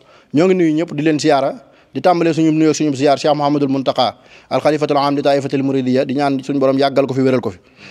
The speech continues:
Di ñaanal mbooleem njabootu Sëriñ Tuubaa gi mu àndal liggéey Sëriñ Tuubaa bi. Yàlla na Yàlla yàggal leen ci ginnaawam, te Yàlla yombal ñu jëfee ndigal.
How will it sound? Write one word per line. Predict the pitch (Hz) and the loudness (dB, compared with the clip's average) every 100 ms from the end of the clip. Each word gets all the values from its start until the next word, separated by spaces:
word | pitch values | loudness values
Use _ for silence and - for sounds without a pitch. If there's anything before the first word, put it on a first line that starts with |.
| - | -8
Di | 131 | -2
ñaanal | 175 165 160 | 0 0 0
mbooleem | 156 180 196 | 0 0 2
njabootu | 175 165 151 | 0 0 -2
Sëriñ | 156 | 0
Tuubaa | 156 147 | 2 2
gi | 151 | 0
mu | 156 | -2
àndal | 147 143 | 0 0
liggéey | 135 135 | 0 -2
Sëriñ | 135 127 | -2 -2
Tuubaa | 120 104 | -2 -2
bi. | 92 _ _ | -6 _ _
Yàlla | 131 147 147 | -2 0 2
na | |
Yàlla | 147 143 | 0 0
yàggal | 143 139 139 | 0 0 0
leen | 139 127 | 0 -2
ci | |
ginnaawam, | 135 135 131 131 165 - _ | -2 0 0 0 -2 -10 _
te | 139 | 0
Yàlla | 143 143 | 0 0
yombal | 143 139 139 | 0 0 0
ñu | 127 | 0
jëfee | 131 123 | 0 0
ndigal. | 117 104 | 0 -4